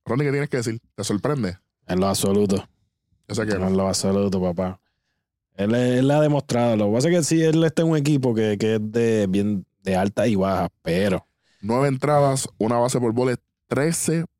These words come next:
Speaker 1: ponches,
Speaker 2: ¿Eh?
Speaker 1: tres punto cero nueve de efectividad.
Speaker 2: Ok. ¿Qué récord tiene hasta ahora?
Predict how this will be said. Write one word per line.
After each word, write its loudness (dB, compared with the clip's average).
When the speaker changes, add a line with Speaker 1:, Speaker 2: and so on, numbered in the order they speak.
Speaker 1:
ponches, -2
Speaker 2:
¿Eh? -4
Speaker 1:
tres -2
punto -4
cero -4
nueve -4
de -2
efectividad. -4
Speaker 2:
Ok. -2
¿Qué -2
récord 0
tiene 0
hasta -2
ahora? 0